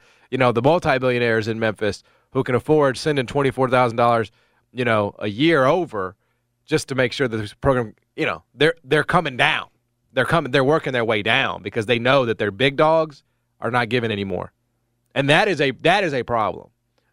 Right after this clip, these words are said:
That is a problem because you've gone through the Tubby thing,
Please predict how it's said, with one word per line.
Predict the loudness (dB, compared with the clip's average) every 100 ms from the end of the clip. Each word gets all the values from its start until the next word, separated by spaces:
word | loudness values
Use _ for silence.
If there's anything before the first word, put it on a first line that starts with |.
| -2
That | 2 2
is |
a | 0
problem | 0 0 0 -4
because | -6 -4 -4
you've | -4
gone | 0 0 0
through |
the | -4
Tubby | 0 0 0
thing, | 0 0 2 0 -2